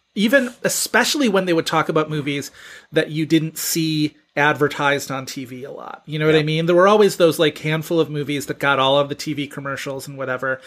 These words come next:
Speaker 1: And then towards the end of the episodes, they would get into sort of smaller stuff. A lot of stuff would be from Europe or whatever, or, uh, or Asia, and smaller indie stuff. And that was the stuff that really fascinated me.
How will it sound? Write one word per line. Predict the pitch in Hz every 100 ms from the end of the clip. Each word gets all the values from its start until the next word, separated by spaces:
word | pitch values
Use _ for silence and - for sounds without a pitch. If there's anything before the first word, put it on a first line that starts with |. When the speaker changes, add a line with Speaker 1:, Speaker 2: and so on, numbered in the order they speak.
| - - - -
Speaker 1:
And | 147 156
then | 156 156 -
towards | - 175 170 165 147
the | 151 147 -
end | 165 185
of | 185 156
the | 156
episodes, | 143 151 - 139 139 -
they | 147
would | 143
get | 139 143
into | 139 - 147
sort | - 143 135
of |
smaller | - 147 151 151
stuff. | 143 - 147 143
A |
lot | 143 135 139
of |
stuff | - 147 -
would | 151
be | 135 143 - - - -
from | - 180
Europe | 143 139 139 135
or | 143
whatever, | 135 139 135 143 143 143 139 -
or, | 143 135 139
uh, | 139 135 135 -
or | 151 143
Asia, | 139 139 143 143 143 151
and | 147 143 143 131 - - - _
smaller | - 175 151 156 170
indie | 151 151 147 139
stuff. | - 151 139 - -
And | 143 131
that | 185 247
was | 170 -
the | 147
stuff | - 143 -
that | -
really | 135 170 165
fascinated | 143 131 - 135 120 120 120
me. | 123 123